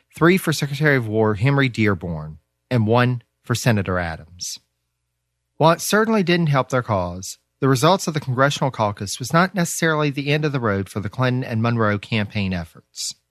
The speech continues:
Clinton's supporters refused to accept the caucus's decision, and Clinton himself did not, quote, "formally accept the vice presidential nomination."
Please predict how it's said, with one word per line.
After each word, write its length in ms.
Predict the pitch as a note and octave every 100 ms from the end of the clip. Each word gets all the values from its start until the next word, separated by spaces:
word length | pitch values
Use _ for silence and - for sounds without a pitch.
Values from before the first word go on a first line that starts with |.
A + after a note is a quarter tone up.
| _ _ _ _ _ _ _ -
Clinton's 340 | F#3 G#3+ F#3+
supporters 560 | - - A#2 G#2+ G#2+ A#2
refused 500 | G#2 - F#3 G3 -
to 80 | E3+
accept 360 | - C3 -
the 60 | A#2+
caucus's 560 | - A#2 - - G#2 -
decision, 500 | - A2 - F2+ - _ _ _ - _
and 160 | C3 A#2+
Clinton 360 | - E3 F#3
himself 520 | F#3 F#3 - A#2 A2 -
did 200 | A2+ G#2+
not, 280 | C#3+ E3
quote, 360 | - C3 A#2+ - _ _
"formally 540 | - D3+ D#3 D#3+ D#3+
accept 500 | D3+ - A2+ F2 - - -
the 80 | G#2+
vice 260 | A2 G#2
presidential 540 | - G#2+ G2+ F#2 - F#2
nomination." 640 | F2 F2 G#2+ F#2+ -